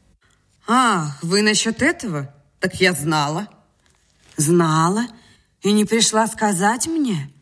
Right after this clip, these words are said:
Да я думала, вам барин или барышня скажут». «Ты отлично знаешь, что я с твоей барышней не в особенно приятельских отношениях». «А барин сегодня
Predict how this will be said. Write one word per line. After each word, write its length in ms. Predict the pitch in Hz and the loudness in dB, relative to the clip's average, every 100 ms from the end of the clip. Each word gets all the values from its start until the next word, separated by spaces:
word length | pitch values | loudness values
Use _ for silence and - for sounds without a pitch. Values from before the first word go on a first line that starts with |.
| _ _ | _ _
Да 140 | 220 233 | 0 2
я 160 | 214 | 2
думала, 380 | 190 190 185 175 | 0 2 2 2
вам 280 | 170 185 180 | 2 2 2
барин 380 | 190 233 320 247 | 2 2 2 2
или 160 | 170 | 2
барышня 580 | 165 143 170 226 226 262 | 0 2 0 0 -4 -4
скажут». 600 | 247 - 254 226 233 - _ _ _ _ _ - | -4 -2 -2 -2 -8 -16 _ _ _ _ _ -2
«Ты 200 | 196 190 | 2 2
отлично 800 | 190 190 196 240 240 - 233 240 | 0 -2 -2 0 0 0 2 2
знаешь, 920 | 202 226 247 226 175 143 139 - - - - - | 2 2 2 2 0 -2 -4 -6 -10 -20 -20 -6
что 200 | - - | -4 0
я 220 | 214 220 220 | 2 2 0
с 80 | |
твоей 300 | 220 202 208 | -2 0 0
барышней 800 | 190 165 240 269 208 - 175 156 | 2 2 0 0 -4 -4 -2 2
не 240 | 170 220 226 | 2 2 2
в 60 | |
особенно 840 | 262 254 - 247 220 170 165 160 156 | 0 0 -2 0 0 2 2 2 2
приятельских 1040 | 175 170 175 208 233 226 170 - 156 - | 2 4 4 2 0 -2 -2 -2 -4 -2
отношениях». 1160 | 175 196 185 - - 196 156 139 135 131 - _ _ _ _ _ _ _ - | -2 0 2 0 0 2 2 0 -4 -8 -16 _ _ _ _ _ _ _ 0
«А 140 | 254 | 2
барин 480 | 214 277 370 359 226 | 4 2 2 2 0
сегодня 840 | - - 269 226 226 190 170 180 | 0 0 2 2 2 2 0 0